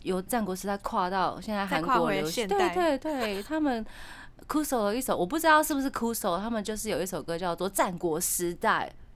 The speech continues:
Speaker 1: Big Bang》。
Speaker 2: Big Bang。
Speaker 1: <laughs> 如果大家有兴趣的话，可以找这首歌的M V来看，我觉得看了还蛮开心的。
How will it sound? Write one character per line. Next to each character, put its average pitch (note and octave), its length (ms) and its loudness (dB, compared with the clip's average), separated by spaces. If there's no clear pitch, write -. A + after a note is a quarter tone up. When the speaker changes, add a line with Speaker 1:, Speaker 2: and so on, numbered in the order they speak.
Speaker 1:
Big F#3+ 140 2
Bang》。 D3+ 220 2
Speaker 2:
Big B3+ 100 2
Bang。 G#3+ 380 2
Speaker 1:
<laughs> - 160 6
如 G4+ 60 8
果 C#5 100 10
大 F#4 160 6
家 F#4 220 8
有 C#4+ 40 8
兴 F4 220 2
趣 F4+ 80 2
的 D4 140 6
话， D#4 180 4
可 D#4 160 0
以 C#4 200 0
找 G3 260 2
这 A#3+ 100 0
首 A3 160 0
歌 A3 220 0
的 G#3+ 60 2
M E3+ 280 2
V G3 140 2
来 E3 180 2
看， G3 220 -2
我 F3 120 0
觉 A#3+ 140 2
得 A#3 180 2
看 C#4+ 180 6
了 G3 80 4
还 E3+ 160 2
蛮 D#3+ 140 2
开 D#3+ 240 -2
心 C#3+ 240 -4
的。 C3 160 -10